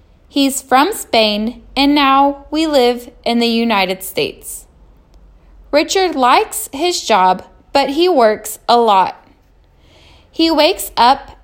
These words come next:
at six. He doesn't have breakfast at home. He has breakfast and lunch at the hospital.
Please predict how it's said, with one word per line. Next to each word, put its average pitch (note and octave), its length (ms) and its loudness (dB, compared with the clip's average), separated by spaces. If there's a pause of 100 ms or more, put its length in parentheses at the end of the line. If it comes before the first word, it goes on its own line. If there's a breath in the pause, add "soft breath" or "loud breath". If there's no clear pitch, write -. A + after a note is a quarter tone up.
at C4 300 -4
six. - 640 -6 (1040)
He D4 180 -2
doesn't C4+ 400 2
have G4 340 0
breakfast - 560 -6
at B3+ 240 0
home. G3 480 -6 (720 soft breath)
He D#4+ 200 0
has D#4+ 320 0
breakfast B3+ 640 -4 (160)
and F#4 260 0
lunch G3+ 460 -2 (100)
at A#3+ 160 0
the B3+ 120 0
hospital. G#3 760 -2